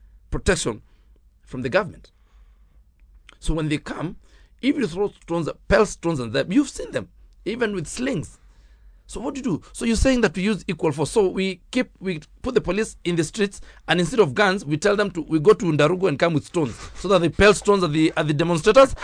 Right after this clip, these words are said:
It's okay. We can use equal force then. Then we say, "Okay, the police,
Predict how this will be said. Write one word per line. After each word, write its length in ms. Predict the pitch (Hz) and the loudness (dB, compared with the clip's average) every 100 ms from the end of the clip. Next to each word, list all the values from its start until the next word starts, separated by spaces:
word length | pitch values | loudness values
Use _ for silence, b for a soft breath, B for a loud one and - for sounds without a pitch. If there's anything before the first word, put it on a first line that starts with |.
| B | B
It's 120 | - 339 | 6 6
okay. 280 | 277 392 359 | 8 8 8
We 100 | 269 | 6
can 160 | 285 | 8
use 160 | 330 320 | 8 6
equal 280 | 349 370 196 | 6 6 6
force 220 | - 165 | 4 4
then. 200 | 139 - 220 - | 0 4 4 6
Then 160 | 190 269 | 8 10
we 80 | 294 | 10
say, 120 | 330 | 8
"Okay, 180 | 320 285 | 8 6
the 100 | 151 | 8
police, 360 | 254 277 320 | 8 8 6